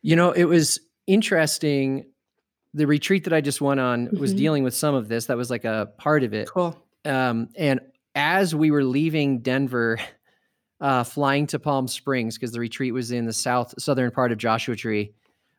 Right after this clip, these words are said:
Speaker 1: we were told that we were, um,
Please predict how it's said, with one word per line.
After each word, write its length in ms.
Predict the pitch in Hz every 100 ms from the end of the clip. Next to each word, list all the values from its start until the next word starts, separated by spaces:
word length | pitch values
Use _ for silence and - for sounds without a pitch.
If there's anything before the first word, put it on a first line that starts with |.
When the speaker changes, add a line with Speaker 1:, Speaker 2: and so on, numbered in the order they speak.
| -
Speaker 1:
we 140 | 143
were 120 | 135
told 640 | 127 - 214 180 131 117 127 - _
that 260 | 123 131 -
we 480 | 135 139 151 165 160
were, 420 | 147 131 127 - _
um, 520 | 135 127 120 113 107